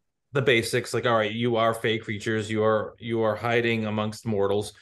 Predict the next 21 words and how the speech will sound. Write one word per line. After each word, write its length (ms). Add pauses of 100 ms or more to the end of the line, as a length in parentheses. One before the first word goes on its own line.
(220)
But 100
now, 260
like, 200
I'm 220
working 280
on 100
the 80
first 240
expansion, 540
I'm 120
starting 340
to, 80
like, 320
delve 360
into 220
the 120
lore 420
of 160
what 220
actually 380
happened 600